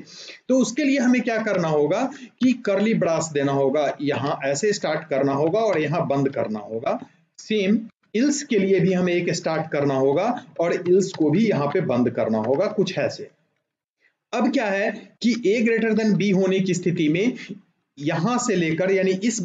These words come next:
ब्रैकेट से लेकर इस ब्रैकेट के बीच जो भी लिखेंगे वो execute करेगा, केवल तब जब A greater than B हो, और नहीं है उस स्थिति में else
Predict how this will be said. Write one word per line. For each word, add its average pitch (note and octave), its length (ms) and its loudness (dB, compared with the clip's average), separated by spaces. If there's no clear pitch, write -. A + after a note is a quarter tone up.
ब्रैकेट E3 420 -2
से D#3 160 -2
लेकर D#3+ 360 0
इस G#3+ 180 -2
ब्रैकेट D#3 460 -4
के D3+ 100 0
बीच D3+ 320 -2
जो D#3 220 0
भी G#3+ 120 2
लिखेंगे F3+ 480 2
वो F3+ 400 4
execute D3 560 -2
करेगा, B2+ 340 -2
केवल A3 400 0
तब F#3+ 360 -2
जब F3 200 -2
A D#3+ 280 0
greater C#3 340 0
than E3 220 0
B C#3 160 0
हो, G3+ 180 2
और F#3+ 340 -2
नहीं C#3+ 420 0
है C4 160 0
उस E3 200 -2
स्थिति B3+ 320 -2
में E4 200 0
else D4+ 200 0